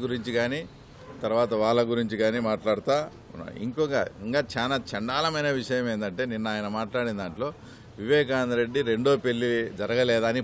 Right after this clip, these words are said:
పులివెందుల నుంచి మాట్లాడడం అసలు ఎట్లా, ఎంత సిగ్గుచేటుగా ఉందంటే ఇది. ఆయన రెండు వేల పదిహేడులో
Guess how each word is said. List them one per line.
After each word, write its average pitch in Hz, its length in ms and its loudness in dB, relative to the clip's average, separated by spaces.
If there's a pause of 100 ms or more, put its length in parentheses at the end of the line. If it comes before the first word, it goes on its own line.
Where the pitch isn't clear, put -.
పులివెందుల 170 500 6
నుంచి 139 240 -4
మాట్లాడడం 92 420 -4 (840)
అసలు 156 220 0 (100)
ఎట్లా, 151 320 0
ఎంత 143 240 -2 (460)
సిగ్గుచేటుగా 151 680 2
ఉందంటే 113 360 0
ఇది. 110 120 0 (760)
ఆయన 143 220 2 (540)
రెండు 127 220 2
వేల 151 140 6 (100)
పదిహేడులో 131 380 2